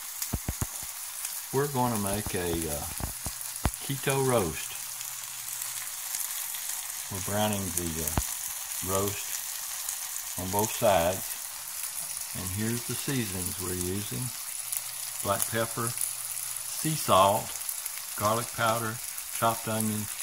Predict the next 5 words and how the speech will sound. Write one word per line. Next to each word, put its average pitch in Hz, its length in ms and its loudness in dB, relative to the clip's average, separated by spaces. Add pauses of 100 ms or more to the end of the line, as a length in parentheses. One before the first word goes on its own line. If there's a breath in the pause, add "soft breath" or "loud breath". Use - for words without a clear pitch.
(600)
chopped - 320 -2
garlic, 110 420 4 (1040)
and 82 480 -2
all-purpose 98 680 0 (640)
seasoning. 95 420 -2